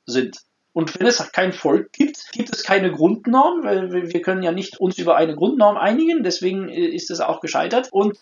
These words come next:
im Prinzip ziehen ja alle Vorschriften, alle, alle Normen ihre Legitimität aus diesem Grundnorm heraus.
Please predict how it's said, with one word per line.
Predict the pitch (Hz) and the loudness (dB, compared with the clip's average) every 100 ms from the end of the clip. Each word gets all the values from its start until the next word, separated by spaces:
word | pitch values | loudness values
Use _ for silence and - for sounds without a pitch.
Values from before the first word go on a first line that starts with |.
| - | -10
im | 196 | -8
Prinzip | 196 220 214 214 262 285 - - - | -4 -4 -2 2 2 0 -12 -18 -20
ziehen | - 220 240 | -10 -4 -2
ja | 226 214 | 2 2
alle | 202 214 226 208 - | 4 4 4 2 0
Vorschriften, | 190 208 208 214 208 - 185 180 | 0 0 0 -6 -8 -8 -8 0
alle, | 165 165 151 147 | 2 4 2 0
alle | - 151 151 | 0 2 4
Normen | 160 180 226 | 4 2 -2
ihre | 226 190 190 | -2 -2 -2
Legitimität | 185 175 - 185 180 202 202 | -4 -8 -10 -8 -2 -2 2
aus | 180 320 | 2 2
diesem | - 170 151 | 0 -4 -4
Grundnorm | 147 120 131 110 131 - | -6 -6 -4 -4 -6 -10
heraus. | 147 - - | -6 -6 -8